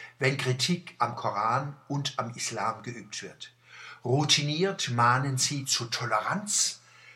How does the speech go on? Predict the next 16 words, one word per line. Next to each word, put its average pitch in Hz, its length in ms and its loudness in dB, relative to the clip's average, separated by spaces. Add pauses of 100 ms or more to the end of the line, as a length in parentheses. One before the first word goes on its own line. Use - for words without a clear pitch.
(180)
verdammen 127 560 4
Vorurteile 156 960 -2 (480)
und 180 280 4
Pauschalisierungen 160 1300 0 (400)
und 180 420 4 (140)
rühmen 165 600 2
den 120 200 0
Dialog. 101 720 -4 (1300)
Die 95 80 -14
Erlebnis- 156 880 -2 (560)
und 113 300 -4
Handlungsmuster 131 880 -2
Toleranz, 110 880 -2
Intoleranz, 139 880 -6 (400)
Urteil, 135 720 -4 (180)
Vorurteil 117 840 -8